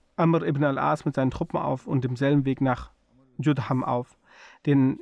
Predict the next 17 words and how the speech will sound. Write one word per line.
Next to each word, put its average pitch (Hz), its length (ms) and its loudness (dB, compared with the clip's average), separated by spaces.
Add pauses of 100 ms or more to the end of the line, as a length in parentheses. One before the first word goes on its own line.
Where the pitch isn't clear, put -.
er 135 400 0
zuvor 156 400 0
gegangen 131 360 -2
war. 117 200 -8 (140)
Dort 151 200 0
angekommen 160 460 2
sah 143 180 2
er, 143 140 2
dass 135 200 -4
Banu 139 260 2
Qudar 147 440 0
für - 160 -4
den 139 140 2
Krieg - 340 -6
vollkommen 156 600 0
vorbereitet 135 540 -2
sind. 117 260 -4